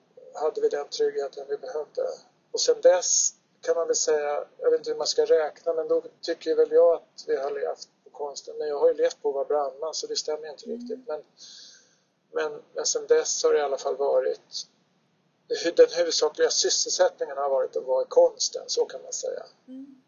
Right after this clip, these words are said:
Speaker 1: Men sen hoppar jag på den där utbildningen. Och det har ju jättemycket med min praktik att göra, men det kanske är något annat, jag vet inte. Men som
Speaker 2: Mm.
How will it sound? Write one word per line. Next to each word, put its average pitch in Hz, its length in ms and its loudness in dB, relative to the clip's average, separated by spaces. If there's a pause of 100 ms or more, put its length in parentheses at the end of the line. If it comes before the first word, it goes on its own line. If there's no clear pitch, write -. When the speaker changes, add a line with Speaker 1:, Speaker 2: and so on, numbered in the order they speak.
(240)
Speaker 1:
Men 147 120 -2
sen 139 240 -2
hoppar 175 260 2
jag 160 280 4
på 143 100 -4
den 135 100 -4
där 135 80 -2
utbildningen. 160 600 -4 (880)
Och - 100 -8
det 143 100 -2
har 170 180 8
ju 165 80 -2
jättemycket 139 640 -4
med 135 260 -6 (100)
min 139 140 -16
praktik 170 500 -8
att 151 60 0
göra, 139 220 -2
men 135 200 -12 (1000)
det 151 60 -10
kanske 147 320 -2
är 139 40 -6
något 131 180 -12
annat, 139 440 -12
jag 139 100 -6
vet - 220 -12
inte. - 200 -20
Men 170 120 4
som 175 140 0
Speaker 2:
Mm. - 100 -4